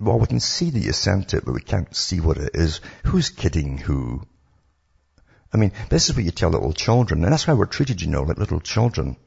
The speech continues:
A-, and mind you, it works with most of them. I get, "Well, see, they can't actually read them," you know. But it says they will know who was contacted, when, and by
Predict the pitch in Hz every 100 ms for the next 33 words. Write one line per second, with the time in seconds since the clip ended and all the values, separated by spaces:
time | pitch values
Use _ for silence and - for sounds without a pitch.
0 | _ _ _ _ _ _ _ _ - -
1 | - 170 156 185 202 120 107 - - -
2 | 98 95 90 95 - 110 85 87 92 131
3 | 143 139 170 160 - 143 127 143 151 -
4 | 113 - - 82 101 107 78 71 95 -
5 | _ 92 85 82 _ _ _ _ _ _
6 | _ _ _ - - - - - - 92
7 | 104 101 107 107 120 110 101 90 - 98
8 | 98 - 90 - 87 - 90 82 - -
9 | - - 85 76 71